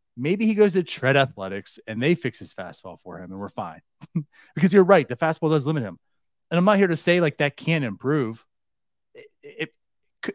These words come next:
could maybe. I just don't know if it will. Um, any rate, Quinn Priester, really, really good start until it was really, really bad. But the offense picked them up. Endy Rodriguez picked them up,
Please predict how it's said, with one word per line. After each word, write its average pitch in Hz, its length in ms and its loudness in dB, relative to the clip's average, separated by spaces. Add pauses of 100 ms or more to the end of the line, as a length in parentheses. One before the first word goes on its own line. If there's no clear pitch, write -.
could 196 320 2
maybe. 90 440 -14 (1000)
I 127 120 -4
just - 340 -16 (100)
don't 104 280 -10
know 92 520 -10 (380)
if - 160 -16
it - 100 -16
will. - 720 -18
Um, 113 300 -6
any 202 160 0
rate, 113 220 -2 (1300)
Quinn 180 200 -4
Priester, 156 520 -2 (440)
really, 139 200 0
really 151 180 2
good 143 160 0
start 117 340 -2
until 101 300 -8
it 107 40 -6
was 98 140 -8
really, 104 160 -8
really 104 160 -6
bad. 90 340 -10 (140)
But 151 220 2 (400)
the 123 80 -4
offense 135 560 0 (120)
picked - 200 -4
them 127 120 -4
up. 110 220 -4 (420)
Endy 139 240 0
Rodriguez 117 540 4
picked - 220 -8
them 101 120 -6
up, 107 200 -8